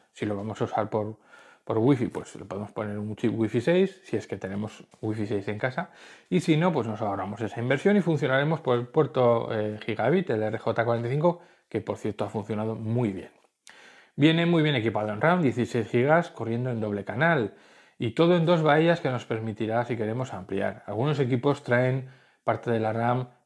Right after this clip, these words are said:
eh, soldada en placa o solo un módulo, un, una bahía para, para poner ram. Aquí tenemos dos. Tenemos un buen S S D, además N V M E. Es bastante rápido y, bueno,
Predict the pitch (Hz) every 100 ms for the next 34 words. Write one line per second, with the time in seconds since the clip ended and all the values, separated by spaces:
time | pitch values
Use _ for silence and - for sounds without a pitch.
0 | _ - 117 104 98 92 95 95 - _
1 | _ _ - _ _ - 113 110 110 110
2 | 156 160 170 170 131 - 135 135 135 127
3 | 123 117 120 120 127 135 139 - 120 120
4 | 127 117 107 104 107 107 104 107 110 -
5 | - - 104 101 101 101 123 175 180 113
6 | 120 110 113 117 - 90 - _ _ -
7 | - - _ - 165 175 147 127 117 107
8 | - 98 110 120 151 175 156 104 113 117
9 | - 123 123 113 104 98 92 90 95 -
10 | _ - - 180 170 - 143 131 160 165
11 | 160 170 165 139 143 117 117